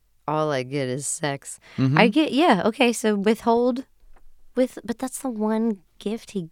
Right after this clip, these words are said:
Speaker 1: gets. That he, then he gets to get it.
Speaker 2: He wants the gifts. He, um, yeah, he wants the gifts.
Speaker 1: But he wants the gift
Speaker 2: Oops,
Speaker 1: gifts.
Speaker 2: excuse me.
Speaker 1: You, the one gift he does get, you're telling him to
Speaker 2: She gets the gifts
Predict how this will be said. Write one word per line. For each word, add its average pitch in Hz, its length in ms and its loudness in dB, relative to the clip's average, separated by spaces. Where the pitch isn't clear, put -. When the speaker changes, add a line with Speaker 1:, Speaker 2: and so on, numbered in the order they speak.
Speaker 1:
gets. - 680 -8
That 139 160 -14
he, 147 160 -16
then 135 160 -10
he 131 80 -10
gets - 240 -16
to 156 100 -16
get 151 340 -16
it. - 300 -20
Speaker 2:
He 139 160 0
wants 135 300 0
the - 80 -6
gifts. 151 520 2
He, 143 260 0
um, 113 240 0
yeah, 120 380 4
he 123 120 0
wants 156 240 2
the 160 100 -2
gifts. 135 420 0
Speaker 1:
But - 260 2
he 165 60 -2
wants 165 180 -4
the 147 80 -6
gift 160 280 -4
Speaker 2:
Oops, 135 100 -2
Speaker 1:
gifts. - 240 -10
Speaker 2:
excuse 107 240 -2
me. 85 80 -6
Speaker 1:
You, 185 200 -6
the 175 160 -2
one 208 300 2
gift 208 260 -2
he 202 80 -4
does 190 320 0
get, 135 400 -4
you're 156 120 -6
telling 165 400 -8
him 160 220 -6
to 139 440 -4
Speaker 2:
She 214 400 2
gets 220 320 4
the 220 140 2
gifts 175 580 2